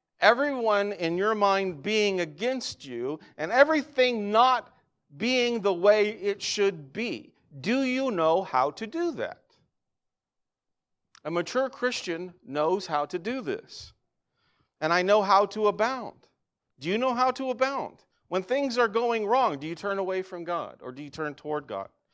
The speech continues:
When things are going right, do you thank God or you go, "You know what?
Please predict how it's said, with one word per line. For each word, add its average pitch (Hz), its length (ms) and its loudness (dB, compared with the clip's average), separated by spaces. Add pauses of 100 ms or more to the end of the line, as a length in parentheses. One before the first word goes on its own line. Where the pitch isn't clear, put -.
(160)
When 165 140 -2
things 277 300 2
are 254 100 2
going 233 320 2
right, 233 440 2 (380)
do 156 100 -6
you 311 140 0
thank 262 380 0
God 277 260 6
or 196 60 4
you 170 120 -2
go, 156 120 0
"You 190 160 -2
know 247 140 0
what? 247 300 2